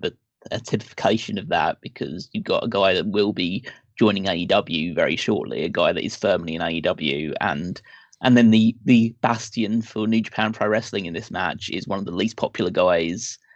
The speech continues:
and the least, uh, compelling characters on the entire roster.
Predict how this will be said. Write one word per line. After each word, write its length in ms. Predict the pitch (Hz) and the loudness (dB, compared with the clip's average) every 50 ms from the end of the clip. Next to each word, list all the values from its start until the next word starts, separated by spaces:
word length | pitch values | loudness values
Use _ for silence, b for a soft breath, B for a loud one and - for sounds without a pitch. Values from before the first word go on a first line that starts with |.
| _ _ _ _ _ | _ _ _ _ _
and 140 | - 107 107 | -2 -2 0
the 40 | 104 | 2
least, 460 | 101 104 98 101 110 - - - - | 2 2 2 0 -2 -4 -6 -2 0
uh, 380 | 104 98 87 80 80 80 80 - - - _ _ _ _ _ _ _ _ _ _ _ _ _ _ _ _ _ _ _ _ _ _ - | 0 2 2 2 2 2 0 -2 -4 -8 _ _ _ _ _ _ _ _ _ _ _ _ _ _ _ _ _ _ _ _ _ _ 2
compelling 580 | 127 117 - - - 120 113 101 104 104 107 | 2 4 6 6 6 6 6 4 2 2 -2
characters 920 | 107 - 110 110 101 95 - - - - 104 95 85 95 113 113 - - - | -4 -2 0 2 2 0 0 -4 -6 -6 -6 -6 -6 -6 -8 -8 -10 -6 -4
on 140 | - 110 | -4 -2
the 100 | 101 92 | -2 -2
entire 360 | 95 110 - - 104 90 76 87 | -4 -4 -4 -2 -2 0 0 0
roster. 580 | 92 85 - - - - - 60 67 - 139 | 0 -2 -2 -4 -8 -10 -6 -4 -4 -4 -6